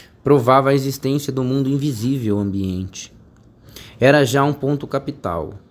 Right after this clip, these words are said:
um campo imenso aberto à nossa exploração, a chave de uma multidão de fenômenos inexplicados. O segundo ponto, não menos importante, era o de conhecer o estado desse mundo, seus costumes,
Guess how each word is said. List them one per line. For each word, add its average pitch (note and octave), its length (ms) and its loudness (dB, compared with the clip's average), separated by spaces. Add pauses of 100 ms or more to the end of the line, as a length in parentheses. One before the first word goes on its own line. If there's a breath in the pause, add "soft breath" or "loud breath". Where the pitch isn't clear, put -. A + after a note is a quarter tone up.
(140)
um A#2+ 140 -4
campo D3 320 2
imenso C#3+ 440 0
aberto A#2+ 380 2
à A#2 60 -4
nossa A2 240 -8
exploração, G2+ 640 -8 (680 loud breath)
a A#2 80 0
chave D3 420 4
de C3+ 100 -2
uma C#3 160 2
multidão D#3+ 640 0
de D3 100 -2
fenômenos C3 680 0
inexplicados. G#2 960 -8 (920 soft breath)
O D3+ 80 2
segundo D#3 400 0
ponto, A#2 560 -2 (180)
não C#3+ 160 0
menos C#3+ 360 0
importante, A2 800 -2 (240 soft breath)
era C3 180 4
o - 20 8
de C#3 140 0
conhecer E3+ 540 0
o F3+ 60 2
estado D3+ 460 0
desse E3 260 -2
mundo, D#3 480 -2 (580)
seus C3 220 0
costumes, C3+ 840 0